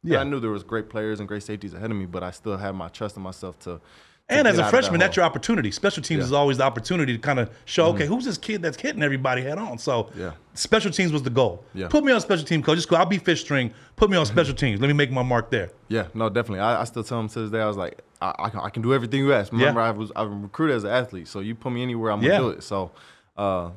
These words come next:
Speaker 1: then I saw myself on fifth string, and that's where I started to be like, "Okay, let's see what we can do." And by the grace of God, I had so many different things and so many different ways.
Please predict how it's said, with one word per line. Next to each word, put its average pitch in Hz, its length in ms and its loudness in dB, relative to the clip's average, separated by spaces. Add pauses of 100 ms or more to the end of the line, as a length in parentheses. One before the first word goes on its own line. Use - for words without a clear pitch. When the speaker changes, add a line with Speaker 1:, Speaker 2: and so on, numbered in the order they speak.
(120)
Speaker 1:
then 131 140 2
I 120 60 0
saw 120 160 -2
myself 113 360 -4
on 101 80 -6
fifth 107 220 -6
string, 131 320 -6
and 104 80 -2
that's 101 180 -4
where 101 80 -2
I 98 200 0
started 95 360 -6
to - 80 -18
be 92 140 -10
like, 85 180 -8
"Okay, 90 320 -8 (380)
let's 104 100 -8
see 117 120 -8
what 101 120 -2
we 98 80 -6
can 98 140 -8
do." 90 200 -6 (140)
And 98 320 -6
by 104 120 0
the 98 40 -8
grace 101 220 -6
of 87 80 -14
God, 104 260 0
I 104 80 -2
had 101 220 -8
so 107 160 -8
many 95 160 -8
different 95 320 -12
things 101 240 -8
and 90 120 -18
so 107 140 -10
many 95 240 -10 (540)
different 98 260 -6
ways. 110 300 0